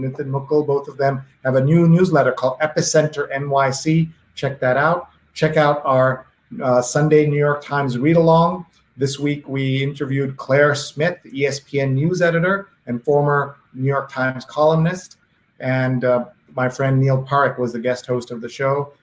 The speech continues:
and lots of other things on there. Please check out our archives. You can find them all at youtube dot com slash srinet. And my newsletter archives are at srinet dot substack dot com. Srinet dot substack dot com. Let's look at a few more comments.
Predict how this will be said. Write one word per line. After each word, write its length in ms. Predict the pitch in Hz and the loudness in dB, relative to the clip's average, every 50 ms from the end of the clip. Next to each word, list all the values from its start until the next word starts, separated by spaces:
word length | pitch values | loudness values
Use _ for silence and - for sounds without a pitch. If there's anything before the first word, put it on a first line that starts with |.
| _ _ - | _ _ -6
and 120 | 123 120 | -2 0
lots 220 | 123 127 123 - | 0 0 0 0
of 80 | 131 123 | 0 2
other 200 | 123 120 123 120 | 2 2 2 0
things 300 | 120 - 131 127 127 120 | 0 0 0 0 2 2
on 160 | 123 120 120 | 2 2 2
there. 160 | 123 123 123 | 2 2 0
Please 440 | 120 - - - 160 160 156 151 147 - _ _ _ | 0 -2 0 2 4 4 4 4 0 -6 _ _ _
check 240 | - - 147 147 147 | -6 -4 -2 -2 0
out 220 | 139 131 131 127 | 2 2 2 2
our 220 | 127 127 123 123 127 | 0 0 0 2 2
archives. 680 | 143 151 170 170 - 165 165 165 165 165 160 - - | 2 2 2 2 2 4 4 4 4 4 2 -2 -8
You 80 | - 127 | -12 -10
can 140 | - 123 120 | -8 -8 -4
find 200 | - 135 135 135 | -2 0 0 0
them 80 | 135 | 2
all 180 | 135 135 135 127 | 2 2 2 0
at 60 | 110 | 0
youtube 360 | 117 139 151 - - 151 147 | 0 -2 -4 -2 -2 -4 -2
dot 240 | 135 147 135 131 135 | 0 0 -2 -2 -2
com 260 | - 127 131 131 127 | -4 -2 0 0 0
slash 360 | 127 - - - 123 120 117 - | -2 -4 -4 -4 -4 -4 -4 -6
srinet. 460 | - - 160 160 156 156 160 160 160 - _ _ _ _ | -8 -4 0 0 2 2 0 -2 -4 -10 _ _ _ _
And 100 | - 127 | -6 -2
my 140 | 131 131 131 | 0 2 2
newsletter 460 | 131 143 170 202 196 170 165 147 135 | 4 4 4 2 4 4 4 4 4
archives 640 | 123 123 127 127 123 - - 120 120 123 120 110 - - _ _ _ - | 2 2 2 2 0 0 -2 0 0 0 0 -2 -6 -14 _ _ _ -4
are 280 | 123 127 127 127 131 - | 0 2 2 2 0 -2
at 360 | 139 131 127 127 127 - - _ _ _ _ - | -2 -2 -2 -2 -2 -6 -10 _ _ _ _ -18
srinet 560 | - - - 151 156 160 160 156 156 156 156 - - _ _ - | -14 -6 -2 0 2 4 4 2 2 0 -4 -10 -20 _ _ -2
dot 180 | 123 120 120 - | -2 -2 -2 -2
substack 760 | - - 143 135 135 - - - 139 131 131 127 - - - _ _ - | -4 -4 -2 -2 -4 -6 -6 -4 -2 0 0 0 -2 -6 -14 _ _ -6
dot 300 | 123 117 113 110 - - | -4 -4 -4 -4 -8 -10
com. 380 | - - 110 107 104 104 110 - _ _ _ _ _ | -8 -6 -4 -4 -4 -6 -10 -14 _ _ _ _ _
Srinet 520 | - - - 156 156 151 147 147 151 151 - | -16 -6 -2 0 0 2 2 0 -2 -2 -4
dot 280 | 131 123 120 117 - | -4 -4 -4 -4 -6
substack 540 | - - 135 131 131 - - 139 127 127 - | -6 -4 -4 -4 -4 -4 -2 -2 -2 -2 -2
dot 240 | - 120 117 - - | -4 -4 -4 -4 -2
com. 220 | 156 160 160 160 | 0 2 2 2
Let's 160 | 143 120 131 | 2 0 -2
look 160 | - 131 123 135 | -2 -2 0 0
at 100 | 127 127 | -2 -2
a 80 | - | -2
few 160 | - 147 147 | -2 -2 0
more 200 | 151 147 139 135 | 0 0 0 -2
comments. 520 | 135 - 139 139 139 135 135 143 139 - | -2 -2 -2 -2 0 0 -2 -2 -4 -8